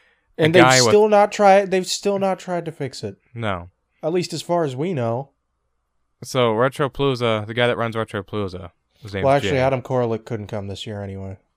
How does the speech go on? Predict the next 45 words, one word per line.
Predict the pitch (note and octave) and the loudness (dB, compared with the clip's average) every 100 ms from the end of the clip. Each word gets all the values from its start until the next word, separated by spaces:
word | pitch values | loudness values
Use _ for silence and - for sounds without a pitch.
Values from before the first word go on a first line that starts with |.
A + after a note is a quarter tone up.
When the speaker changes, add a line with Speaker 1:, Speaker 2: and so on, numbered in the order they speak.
| _ | _
Speaker 1:
Yeah, | A2+ F2+ | -10 -10
he | F2+ | -12
was | E2+ | -16
busy. | E2+ E2+ F2 - _ _ | -20 -20 -20 -20 _ _
Speaker 2:
'Cause | B2 G#2+ | -14 -10
E | G2+ | -10
three. | - G#2+ G2 - _ _ _ _ _ _ _ _ _ - | -10 -12 -14 -16 _ _ _ _ _ _ _ _ _ -8
Speaker 1:
But | A2+ G2 - _ _ _ | -4 -4 -6 _ _ _
the | B2+ A#2+ | -10 -6
guy | A#2 A#2+ | 0 0
that | A#2+ A2 | 0 -4
runs, | A2+ A2+ A2 | -6 -6 -6
uh, | |
Retropalooza, | G2+ G2+ G#2 G2 G2 F2+ F2+ F2 _ _ | -6 -8 -10 -10 -10 -8 -10 -12 _ _
he, | G2 G#2+ G2+ G2 F#2+ F#2+ _ _ _ _ _ _ | -6 -2 -2 -2 -6 -10 _ _ _ _ _ _
everybody | C#3 D3 D3+ D3 C#3 | -4 0 2 2 0
told | C#3 C#3+ | 0 -2
him | A#2+ | -2
he | A#2+ | -4
needs | B2 A2+ - | -4 -6 -8
to | G#2 | -4
get | G#2+ - | -4 -4
the | G2 | -4
Dreamcast | A2+ C#3+ A#2 G2 - | -2 -2 -2 -6 -6
guy | G2+ F2+ | -8 -6
on | F2 F2 | -8 -14
there | F2 F2 _ - | -14 -18 _ -14
as | G#2 G2 F#2+ | -10 -8 -8
a, | G2 | -8
as | G2+ | -8
a | F#2+ | -4
guest. | C#3+ G#2 - - _ _ _ _ _ _ | -2 -2 -4 -20 _ _ _ _ _ _
And | B2 | -10
so | - B2 A#2+ | 0 2 2
he | A2+ | 0
just | C3+ C3 - | -4 -4 0
goes | B2+ A#2+ | 0 0
and | A#2 | -2
looks | B2+ - | -2 2
up | D#3 B2 - | 2 2 -6
the | A#2 | -8
Dreamcast | A2+ D#3 F3+ B2 G2 - | 0 0 2 -2 -2 -4
guy | G2+ F2 E2+ F2+ | -4 -2 -4 -8
and | A2 A2+ | -8 -4
finds | C#3 D3+ D3 B2 A2+ | 0 0 -2 -6 -10